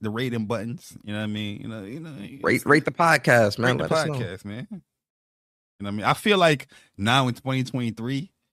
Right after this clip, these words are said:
Speaker 1: the like button, rating something, reviewing something, people don't really do like that no more. You know what I mean? Like,
Speaker 2: Nah,
Speaker 1: you
Speaker 2: not
Speaker 1: ever,
Speaker 2: as
Speaker 1: you ever
Speaker 2: much.
Speaker 1: get, like, a notification to your app,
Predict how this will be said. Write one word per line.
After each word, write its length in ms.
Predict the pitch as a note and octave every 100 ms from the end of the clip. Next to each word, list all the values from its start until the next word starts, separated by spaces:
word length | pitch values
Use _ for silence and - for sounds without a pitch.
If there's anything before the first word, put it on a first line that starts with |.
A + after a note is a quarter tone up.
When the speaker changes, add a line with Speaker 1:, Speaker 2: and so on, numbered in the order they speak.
| _ _ _ -
Speaker 1:
the 80 | G2+
like 360 | G2+ C#3+ A2
button, 640 | G#2 B2 A#2+ B2 B2 B2+ B2 _ _ _ _ _ _ -
rating 500 | F#2+ A2+ B2+ B2+ A2+
something, 800 | - B2 A#2+ B2 A#2+ A#2+ G#2 F#2+
reviewing 420 | G2+ G2 A#2 B2
something, 220 | A#2 A#2+ G#2
people 180 | E3
don't 100 | E3
really 160 | D#3+ D3+
do 140 | C#3 C#3+
like 200 | A2 E2+
that 160 | F2+
no 100 | F2
more. 340 | D#2+ E2 D#2+ - _
You 100 | F2+
know 60 | F#2
what 60 |
I 40 | F#2+
mean? 320 | G2+ G#2+ A2+ _ _
Like, 160 | A#2+ B2
Speaker 2:
Nah, 140 | F2+
Speaker 1:
you 80 | D3+
Speaker 2:
not 60 | F3
Speaker 1:
ever, 140 | F3
Speaker 2:
as 100 | E3
Speaker 1:
you 160 | A#2+ F3
ever 100 | F3+
Speaker 2:
much. 80 | F3
Speaker 1:
get, 100 | E3+
like, 140 | D#3
a 40 | C#3
notification 560 | D3 D#3+ C3+ D#3+ D#3 D3
to 120 | D3+
your 140 | A#2
app, 280 | B2 C3 -